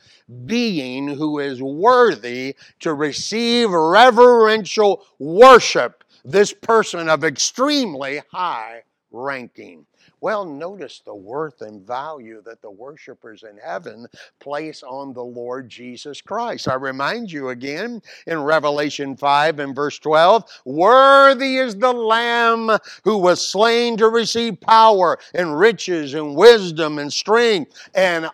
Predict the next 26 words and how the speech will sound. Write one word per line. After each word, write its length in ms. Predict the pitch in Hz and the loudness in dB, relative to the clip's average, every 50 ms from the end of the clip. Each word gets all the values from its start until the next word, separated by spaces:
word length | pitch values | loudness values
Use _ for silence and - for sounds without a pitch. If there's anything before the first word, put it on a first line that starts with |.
| _ - | _ 2
honor 640 | 196 208 233 240 240 240 233 208 190 175 151 131 - - - - - | 6 8 10 10 8 8 6 4 4 4 4 2 0 -4 -12 -6 -4
and 280 | 175 190 175 165 147 | -2 -2 -2 -2 -2
glory 760 | 127 156 151 175 208 226 247 240 233 233 214 202 185 170 156 - _ _ _ _ - | -2 0 4 6 8 8 10 10 10 8 8 6 4 2 0 -4 _ _ _ _ -2
and 560 | 220 240 254 247 240 220 196 175 156 135 113 _ _ _ _ 143 | 0 2 4 4 4 4 2 -2 -4 -8 -10 _ _ _ _ -20
blessing." 960 | 131 135 160 196 202 214 226 254 262 247 - - - - 214 190 170 170 170 | -12 -2 0 2 4 6 6 6 6 6 4 0 -4 -4 -4 -2 -2 -4 -6
So 380 | - - 220 214 180 - - _ | -2 4 4 4 4 4 0 _
we 460 | - 143 175 226 285 302 311 311 302 | -12 -8 -4 -2 2 2 4 4 2
have 380 | 226 - 247 208 202 185 156 147 | 4 6 6 6 6 2 0 0
been 400 | 151 208 185 180 165 160 156 147 | 0 0 0 0 -4 -6 -8 -8
redeemed 960 | 147 147 147 143 131 120 113 139 185 196 202 190 156 131 120 120 127 120 104 _ | -6 -8 -8 -8 -10 -16 -14 -10 -8 -8 -6 -8 -8 -10 -12 -16 -20 -20 _ _
to 260 | - - 127 107 104 | -20 -20 -20 -18 -18
ascribe 1000 | 101 98 - - - _ _ 135 131 131 135 143 151 151 151 151 151 147 139 135 _ _ | -20 -20 -20 -20 -20 _ _ -12 -10 -8 -8 -8 -8 -10 -10 -12 -14 -18 -20 _ _ _
to 100 | - 147 | -20 -20
the 180 | 131 139 139 | -18 -18 -20
Lamb 540 | 127 120 127 120 110 113 107 98 92 90 82 69 _ _ _ _ _ _ _ _ _ _ _ _ _ _ _ _ _ _ _ _ - _ _ | -20 -18 -20 -20 -20 -20 -20 -20 _ _ _ _ _ _ _ _ _ _ _ _ _ _ _ _ _ _ _ _ _ _ _ _ -20 _ _
and 460 | - 127 139 143 151 147 147 156 - | -16 -14 -14 -12 -12 -14 -14 -16 -14
to 140 | - - 147 | -10 -12 -10
the 140 | 131 139 135 | -10 -10 -12
Lord 540 | 135 135 123 110 110 104 95 82 80 73 - _ _ _ _ _ _ _ _ _ _ _ _ _ _ _ _ _ _ _ _ _ _ _ _ _ | -12 -12 -16 -18 -18 -18 -20 -20 -20 -20 -20 _ _ _ _ _ _ _ _ _ _ _ _ _ _ _ _ _ _ _ _ _ _ _ _ _
the 140 | 85 82 85 | -20 -20 -20
worship 600 | 87 82 95 123 120 104 - - - 85 - _ _ _ _ _ | -20 -16 -14 -14 -14 -14 -16 -20 -20 -20 -20 _ _ _ _ _
that 160 | - 98 87 | -20 -20 -20
is 200 | 90 - 95 95 | -20 -20 -20 -20
due 200 | 87 - 107 101 90 | _ -20 -20 -20 -20
his 280 | - 101 101 - - | -20 -20 -20 -20 -20
name. 340 | _ - - _ _ _ _ | _ -20 -20 _ _ _ _